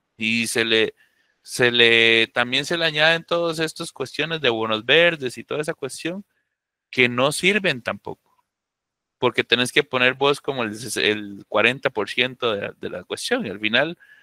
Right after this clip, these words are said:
usted quiere poner, o sea, usted quiere poner una buena máquina, una máquina hecha por una empresa, por ingenieros que se dedicaron a hacer la cuestión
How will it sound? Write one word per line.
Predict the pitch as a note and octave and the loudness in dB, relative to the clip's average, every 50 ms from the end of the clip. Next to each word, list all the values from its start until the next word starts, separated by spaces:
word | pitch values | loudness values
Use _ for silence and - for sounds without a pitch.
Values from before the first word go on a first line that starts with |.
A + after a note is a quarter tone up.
| _ _ _ _ _ _ _ _ _ _ _ _ _ _ _ _ _ | _ _ _ _ _ _ _ _ _ _ _ _ _ _ _ _ _
usted | - D3+ C#3 - - D#3+ | 0 0 0 2 0 2
quiere | - F#3+ F#3+ F#3+ F3 | 2 4 4 4 2
poner, | - - E3+ E3 E3+ E3 D3 G#2 | 2 0 0 2 4 2 4 4
o | A2+ B2+ | 2 4
sea, | B2+ E3+ E3 D#3 C3+ | 6 6 6 6 6
usted | C3 - - F3+ F3+ | 2 2 -2 -4 -4
quiere | - G#3 G3+ G3 F#3+ | -2 -4 -4 -4 -4
poner | - - F3 E3 D3+ C3 C3 | -6 -8 -6 -6 -4 -6 -6
una | D3 E3+ F#3 | -4 -4 -4
buena | F3 F3 F3+ F3 F3 F3 | 0 0 0 0 0 -2
máquina, | E3 D3+ C#3+ C3+ C3 - _ - G#2 G2 G2+ G2+ G2 | 0 2 2 2 2 2 _ -2 -2 0 -4 -6 -6
una | A2 C3 D3+ D#3+ | -4 -4 -4 0
máquina | D3+ C#3+ C#3+ - _ - D3+ D#3 C3 A2 | 0 0 0 0 _ -4 0 2 4 4
hecha | A2 A#2+ B2+ C3 - - - G#2 G2+ | 4 4 2 2 -2 -6 -8 -8 -8
por | - _ G2+ G2 G2+ | -8 _ -10 -10 -8
una | G#2+ A2+ B2+ C3 | -6 -6 -6 -6
empresa, | C3 B2 _ B2 B2+ B2+ A#2+ - - G2+ | -6 -4 _ 4 4 4 4 2 -4 -4
por | - _ G#2 G2+ | -4 _ -8 -8
ingenieros | G2+ G2+ G#2+ - G2+ G2 G#2 G#2+ A#2+ C3 C3 B2 A2+ | -8 -10 -10 -12 -10 -8 -4 0 2 2 2 0 -4
que | - G2+ G2 | -8 -14 -14
se | - G#2 | -12 -12
dedicaron | G2+ G2 _ G#2 A2 B2+ C3 | -12 -6 _ -4 -4 -4 -6
a | B2+ | -8
hacer | - - A#2 | -10 -8 -8
la | B2 - | -8 -8
cuestión | - - A#2 - - A2+ A2+ A#2 B2 B2+ - | -8 -12 -12 -8 -6 -6 -6 -6 -8 -12 -18